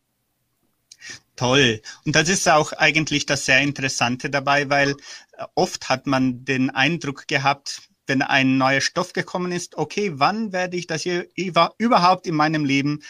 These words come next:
anwenden? Und war eigentlich selten, dass der Lehrer die, der Unterricht, äh, begonnen hat und gesagt hat, „Das, was wir heute lernen werden, wirst du öfters benutzen“, und so weiter jetzt.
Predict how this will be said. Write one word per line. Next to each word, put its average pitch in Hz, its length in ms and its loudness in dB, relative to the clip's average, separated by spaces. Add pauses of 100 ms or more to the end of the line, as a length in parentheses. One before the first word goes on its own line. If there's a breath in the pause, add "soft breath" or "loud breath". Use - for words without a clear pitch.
(140 loud breath)
anwenden? 127 680 2 (280 loud breath)
Und 143 500 0
war - 280 2
eigentlich 156 440 2
selten, 156 360 0
dass 139 180 0
der 143 100 -2
Lehrer 143 520 2
die, 131 680 -2
der 127 140 -6
Unterricht, 165 640 -2 (280 loud breath)
äh, 127 160 2
begonnen 139 500 0
hat 143 180 0
und 151 100 -4
gesagt 139 300 -2
hat, 139 200 -4
„Das, 196 300 -4
was 175 200 0
wir 160 160 -2
heute 226 280 0
lernen 208 480 0
werden, 180 520 -2
wirst 160 440 -4
du 175 120 -2 (120)
öfters 160 400 -2
benutzen“, 120 500 -2 (400 loud breath)
und 127 200 2
so 117 160 -2
weiter 113 380 0
jetzt. 110 380 -2